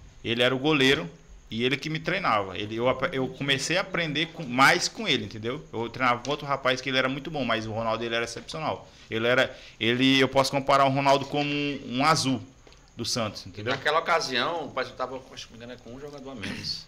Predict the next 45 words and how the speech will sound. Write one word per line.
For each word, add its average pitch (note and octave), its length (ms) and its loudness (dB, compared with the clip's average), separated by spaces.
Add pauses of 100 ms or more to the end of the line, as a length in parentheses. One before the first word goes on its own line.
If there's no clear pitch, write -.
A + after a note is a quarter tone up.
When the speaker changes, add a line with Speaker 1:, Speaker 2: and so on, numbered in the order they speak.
(120)
Speaker 2:
Só - 420 0
ele E3+ 140 -2
conseguiu E3+ 320 -12
fazer D#3+ 160 -10
esse - 160 -6
feito A#2+ 320 -10
e C3 100 -10
foi D3 520 -6
roubado B2+ 720 4
aqui G2+ 180 -8
no G2+ 80 -8
Mangueirão F#2 400 -6
naquela E2+ 240 -6
ocasião. D#2 340 -8 (200)
Speaker 1:
Foi E2 100 -16
roubado. E2+ 400 -10 (560)
Foi G3 140 -2
festa G#4 340 -4
no, G#4 200 -6
em E4 40 -10
Belém, F4+ 360 -2
né? C4+ 180 -4
Quando D#3 160 -6
chegaram. D#3 520 -2
Ganhar D#3 220 2
do D#3+ 80 -2
Boca E3 320 0
Juniors, E3 260 -6
e C3 80 2
nenhum E3 220 -2
time F3+ 240 -8
no E3+ 80 -8
Brasil D3+ 300 -2
tinha D#3 160 -6
ganhado, D3 360 -2
é, G#2+ 240 2
Speaker 2:
Até B2+ 220 0
Speaker 1:
do F#4 80 -4
Speaker 2:
hoje. F#4 200 -2
Speaker 1:
Boca B2 200 -4
Juniors, A2+ 240 -8
entendeu? A2 220 -8 (640)
Então B2+ 200 -2
eles C3 120 0
foram, D#3+ 300 0